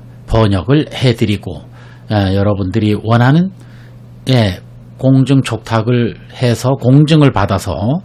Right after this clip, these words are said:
그 다음에 이제 재외동포청에서의 아포스티유까지 받아서 여러분들에게 손에 쥐어주면 여러분들은 그것을 가지고 가서 현지에서, 현지 국가에서,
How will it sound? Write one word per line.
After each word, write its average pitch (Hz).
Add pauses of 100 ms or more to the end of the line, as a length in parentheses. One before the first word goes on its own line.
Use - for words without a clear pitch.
(420)
그 -
다음에 196 (240)
이제 101
재외동포청에서의 110 (240)
아포스티유까지 117 (420)
받아서 107
여러분들에게 139
손에 135
쥐어주면 110 (260)
여러분들은 107
그것을 104
가지고 101
가서 101 (320)
현지에서, 160 (400)
현지 120
국가에서, 104